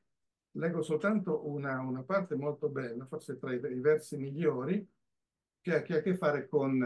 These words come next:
la vita. Che cosa dice della vita in genere Simone Bandirali? Dice: "Unica legge è la vita, incostante, infinita, immensa,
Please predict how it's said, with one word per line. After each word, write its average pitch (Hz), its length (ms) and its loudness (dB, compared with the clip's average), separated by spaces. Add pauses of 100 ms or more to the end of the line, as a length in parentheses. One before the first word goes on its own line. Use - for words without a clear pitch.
(120)
la 127 140 -2
vita. 113 400 -6
Che 175 120 -14
cosa 208 220 0
dice 135 360 -4
della 120 280 2
vita 117 360 -4
in 113 160 -8
genere 113 520 -4
Simone 117 560 -6 (800)
Bandirali? 127 880 2 (140)
Dice: 156 480 -2
"Unica 202 540 4
legge 160 580 0
è 147 120 0
la 127 160 0
vita, 101 380 -8 (1400)
incostante, 139 1040 2 (440)
infinita, 143 880 0 (420)
immensa, 120 840 0